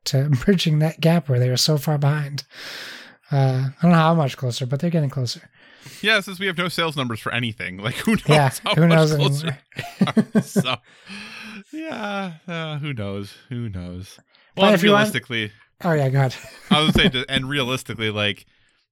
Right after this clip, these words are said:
Speaker 2: I mean, <laughs> for the next year, probably, I think it's gonna be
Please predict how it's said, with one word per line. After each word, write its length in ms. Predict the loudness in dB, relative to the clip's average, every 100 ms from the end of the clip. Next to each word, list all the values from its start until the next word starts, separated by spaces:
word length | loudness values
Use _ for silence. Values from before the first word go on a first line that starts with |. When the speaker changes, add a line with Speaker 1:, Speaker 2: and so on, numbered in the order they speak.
| -10
Speaker 2:
I 120 | -6 -4
mean, 260 | -4 -6 -10 -16 -16 -20 _ _
<laughs> 500 | _ _ _ -20 _
for 160 | -2
the 100 | 0
next 200 | 0 -2
year, 400 | -8 -6 -4 -4
probably, 580 | -2 -2 -2 -4 -4 -2
I 100 | -2
think 220 | -2 -4
it's 180 | -4 -6
gonna 220 | -8 -6
be 340 | -6 -8 -8